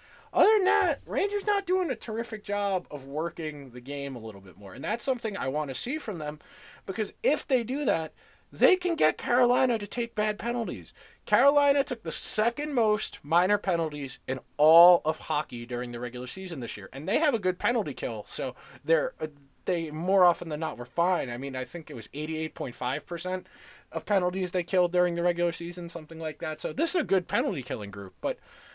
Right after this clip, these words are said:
the Rangers have the capability of playing at Carolina's level. They have played, I would say, two of their three best games in the playoffs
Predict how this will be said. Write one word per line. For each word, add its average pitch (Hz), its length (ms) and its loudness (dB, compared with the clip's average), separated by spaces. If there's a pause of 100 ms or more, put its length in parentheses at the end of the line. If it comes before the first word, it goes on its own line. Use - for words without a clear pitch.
(100)
the 165 100 2
Rangers 262 600 2
have 170 680 0 (100)
the 139 80 -8
capability 127 840 -6 (280)
of - 200 -12
playing 139 420 0
at 127 140 -6
Carolina's 113 640 -4
level. 82 420 -12
They 147 220 0
have 240 260 -4
played, 151 420 -2 (1400)
I 220 140 10
would 254 160 6
say, 247 220 4
two 226 400 2
of 196 100 2
their 185 180 6
three 180 300 -6
best 156 300 0
games 127 500 -4 (140)
in 139 180 -2
the 131 60 0
playoffs 113 560 -4